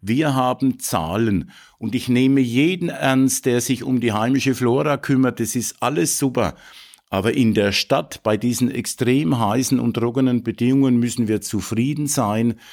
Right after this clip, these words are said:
mit jeder Biene, mit jeder Schwebfliege, die einem Vogel dann als Futter dient. Und wir haben Zahlen, und ich wiederhole den Satz, es gibt einen Großteil an Insekten, Käfern,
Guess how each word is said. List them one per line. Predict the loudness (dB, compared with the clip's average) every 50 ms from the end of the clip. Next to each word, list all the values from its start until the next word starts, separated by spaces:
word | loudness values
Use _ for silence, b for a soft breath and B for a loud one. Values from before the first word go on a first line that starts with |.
| B B B B
mit | -2 -2 -2 -2 0
jeder | 0 2 4 4 4 2 2 0
Biene, | 0 0 0 2 2 2 2 2 4 4
mit | 4 4 4 2 2 -2
jeder | -2 -2 -2 -2
Schwebfliege, | -4 -2 0 0 2 0 0 -2 -4 -2 0 0 0 0 -2 -4 -2
die | -2 -2 -2
einem | 0 0 0 2 2 2 2 0
Vogel | 0 0 2 2 2 2 2 0 0
dann | 0 0 0 0 0
als | -2 -4 -6 -6 -6
Futter | -6 -6 -6 -4 -4 -6 -6
dient. | -6 -6 -6 -6 -6 -8 -10 -14 _ B B B B B B B B B
Und | B -4 0 2
wir | 2 4 4
haben | 4 4 2 2 2 0 2
Zahlen, | 2 2 2 4 4 4 2
und | 2 0
ich | 0 -2
wiederhole | -2 0 0 2 2 2 2 0 2
den | 2 2 2 2
Satz, | 2 2 0 0 0 -4 -6
es | -6 -6 -4
gibt | -4 -4 -4 -4 -6
einen | -4 -2 0 2 2 2 0 0 -2
Großteil | 0 2 2 2 2 2 0 0 0 0 0 2 2 0 0 -2
an | -2 -2 -2
Insekten, | -2 -2 -2 -2 0 0 0 0 -2 _ _ _ -4 -2 -2 -2 -2
Käfern, | 0 2 2 2 2 2 2 0 0 0 0 0 -2